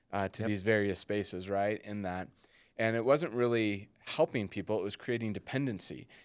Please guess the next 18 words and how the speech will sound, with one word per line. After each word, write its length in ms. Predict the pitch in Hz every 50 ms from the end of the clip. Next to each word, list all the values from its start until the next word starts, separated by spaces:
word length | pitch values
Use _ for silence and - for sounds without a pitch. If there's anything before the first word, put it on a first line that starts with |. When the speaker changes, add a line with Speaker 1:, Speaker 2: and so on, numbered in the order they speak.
| _ _ _ _ -
Speaker 1:
And 180 | 110 110 110 110
if 160 | 110 107 -
Crossroads 440 | - - 135 139 139 - 127 113 104
ever 200 | - 120 120 120
ceased 340 | 110 - - 135 123 - - -
to 80 | 113
exist, 760 | 98 90 90 90 110 131 131 85 90 - - - - - - - - - - -
like, 260 | 104 104 101 - -
what 300 | - 95 104 113 117 -
would 140 | 120 113 101
then 140 | 101 92 90
happen? 500 | 90 104 117 135 - - 92 - - - - -
Speaker 2:
Mm-hmm. 300 | 107 101 101 104 104 101 104 -
Speaker 1:
And 160 | 127 127 123
that's 220 | 131 156 196 - -
really 160 | 165 185 151
been 160 | 117 117 110
a, 200 | 107 104 101 98